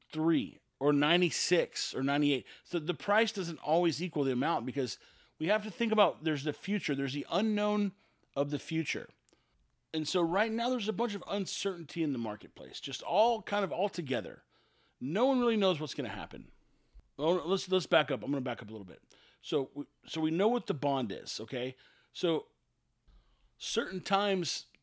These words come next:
things come up when banks or these hedge fund guys, they need money instantly.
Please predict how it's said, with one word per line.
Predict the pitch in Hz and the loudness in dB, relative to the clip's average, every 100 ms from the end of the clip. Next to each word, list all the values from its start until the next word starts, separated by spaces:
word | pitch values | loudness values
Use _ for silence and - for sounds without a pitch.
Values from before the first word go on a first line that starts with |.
| _ - | _ -2
things | 190 202 - | 0 0 -4
come | 180 160 | -4 0
up | 170 117 - _ _ _ _ _ _ | 0 0 -6 _ _ _ _ _ _
when | 135 135 117 117 | -4 -4 -4 2
banks | 165 190 165 - - - _ _ _ _ _ _ _ - | 4 4 2 -6 -8 -10 _ _ _ _ _ _ _ -6
or | 135 139 135 135 131 110 | 0 2 2 2 0 -2
these | 143 143 | -2 -2
hedge | 156 180 - | 0 0 2
fund | 180 151 | 0 2
guys, | 139 139 135 131 - - _ _ _ _ | 2 4 2 -2 -6 -14 _ _ _ _
they | 135 165 190 | -2 2 4
need | 196 | 4
money | 165 165 160 131 | 2 2 2 -2
instantly. | 139 143 - 92 76 64 | -4 -4 -6 -10 -14 -20